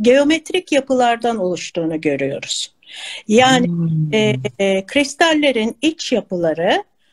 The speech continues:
Speaker 1: aslında hegzagonal bir yapısı var ama iç yapıları üçgenlerden, geometrik üçgenlerden oluştuğunu fark ediyoruz. Oradan çıkıyor, kar yağmaya başlıyor,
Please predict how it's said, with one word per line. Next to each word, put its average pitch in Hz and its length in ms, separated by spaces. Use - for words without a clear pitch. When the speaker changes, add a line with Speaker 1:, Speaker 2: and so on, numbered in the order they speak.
Speaker 1:
aslında 226 600
hegzagonal 240 1120
bir 208 340
yapısı 190 580
var 320 320
ama 247 360
iç 381 300
yapıları 247 680
üçgenlerden, 247 1160
geometrik 240 800
üçgenlerden 226 1040
oluştuğunu 233 800
fark 175 340
ediyoruz. 131 580
Oradan 359 460
çıkıyor, 277 500
kar 392 240
yağmaya 208 560
başlıyor, 240 500